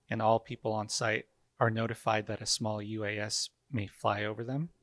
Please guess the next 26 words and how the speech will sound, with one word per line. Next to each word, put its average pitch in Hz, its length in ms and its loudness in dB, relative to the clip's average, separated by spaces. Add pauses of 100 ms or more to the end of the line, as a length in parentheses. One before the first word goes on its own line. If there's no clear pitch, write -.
(160)
or 120 480 6 (160)
the - 80 -2
small 113 400 2
unmanned 113 340 -2
aircraft 110 440 -2
does 110 200 -6
not 117 200 0
maintain 107 420 -6
sustained - 480 -4
flight 104 320 -2
over 110 220 -6
any 117 260 -2
person 110 520 -6 (460)
unless 113 300 4
that - 220 0
person 120 260 -4
is 107 300 -6
participating 117 800 -2 (420)
directly 113 760 0 (380)
in 107 140 -2
the 107 100 -4
operation 107 640 -2
or 101 100 -8
located 104 460 -6
under 104 260 -4
a, 104 120 -8